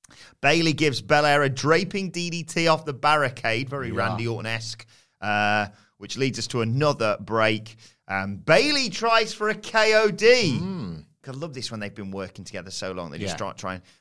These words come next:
Speaker 1: And instead, Belair counters into a Belair to belly. Uh, that gets her a two count. Bayley tried to use Belair's braid, <laughs> and Belair just yanked her into it,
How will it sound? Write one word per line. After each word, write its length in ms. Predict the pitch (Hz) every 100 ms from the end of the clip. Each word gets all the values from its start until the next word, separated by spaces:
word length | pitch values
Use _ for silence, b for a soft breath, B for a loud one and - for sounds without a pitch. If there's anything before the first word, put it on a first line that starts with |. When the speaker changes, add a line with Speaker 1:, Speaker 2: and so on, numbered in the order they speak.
| b b
Speaker 1:
And 100 | 127
instead, 460 | 123 - 185 131 113
Belair 300 | 139 135 131
counters 460 | - 143 135 127
into 240 | 131 - 123
a 40 |
Belair 320 | 117 127 120
to 120 | 113 101
belly. 520 | 123 117 98 113 113 113 B B 95
Uh, 240 | 101 101
that 180 | 117 135
gets 220 | 117 95
her 180 | 120 104
a 40 |
two 220 | 98 104 98
count. 360 | 104 104 98
Bayley 260 | 139 151 147
tried 380 | - 165 175 165
to 80 |
use 180 | 151 143
Belair's 380 | 143 131 123 110
braid, 400 | 110 113 113 113
<laughs> 40 |
and 100 | 143
Belair 280 | 113 117 113
just 260 | 110 107 117
yanked 580 | 107 120 135 147 - -
her 100 | 123
into 240 | 113 113
it, 180 | 110